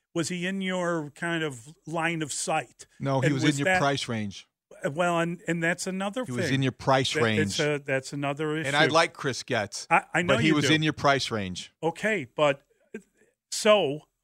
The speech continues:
Speaker 1: what does that mean for the development of the players that you didn't develop previously? And now we're talking about, well, you know, they traded guys, so they got better players coming in. Do they? I, I, I'm gonna be really curious. They got, just,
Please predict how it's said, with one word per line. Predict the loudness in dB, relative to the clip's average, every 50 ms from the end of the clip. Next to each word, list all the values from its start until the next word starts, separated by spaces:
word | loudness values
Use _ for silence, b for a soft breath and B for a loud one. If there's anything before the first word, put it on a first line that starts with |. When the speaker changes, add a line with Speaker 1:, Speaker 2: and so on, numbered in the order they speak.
| _ _
Speaker 1:
what | -2 -2 -2 0
does | 0 -4 -4 0
that | 0 0 0 0 -2 -4
mean | -6 -4 -2 -2 -2 -4 -6
for | -8 -10 -8
the | -8 -8
development | -8 -8 -8 -4 -2 -2 -2 -2 -4 -6 -8 -8 -6 -6
of | -8 -8 -10
the | -14
players | -16 _ -10 -4 -2 -2 0 0 0 -2 -2 -2 -4 -6 -10 _ -8
that | -6 -6 -6 -6 -10
you | -12
didn't | -8 -6 -6 -6 -6 -8 -10
develop | -10 -10 -6 -4 -4 -2 -4 -4 -6 _
previously? | -10 -8 -8 -8 -8 -8 -8 -8 -8 -6 -4 -2 -2 -2 -4 b b b b b b b
And | -6 -2
now | 0 2 2 2
we're | 0 -2 -4
talking | -4 -2 -2 -2 -2 -2 -4 -6
about, | -4 0 0 0 2
well, | 2 0 0
you | 0 -2 -4
know, | -4 -4
they | -4 -4 -6
traded | -4 -4 -2 -2 -2 -4 -6 -8 -4
guys, | -2 -2 0 0 0 -2 -2 -4
so | -8 -8
they | -6 -6 -4
got | -4 -4 -4 -4 -4
better | -6 -6 -6 -6
players | -10 -10 -8 -6 -4 -4 -6 -8
coming | -10 -12 -12 -10 -10 -10
in. | -10 -10 -10 -10
Do | -12 -12 -12 -10 -8
they? | -8 -6 -6 -6 -8 -10 _ b b b b b b -6
I, | -6 -6 -6 -8
I, | -8 -8 -6 -6 -4
I'm | -4 -4
gonna | -4 -4 -4 -4
be | -6 -6 -8
really | -6 -6 -8 -6 -6 -8 -10
curious. | -10 -10 -8 -6 -4
They | -4 -4
got, | -2 -2 -4 -4 -6 _ _ _ _ _ _ _ _ _ _ _ -8
just, | -4 -4 -4 -4 -6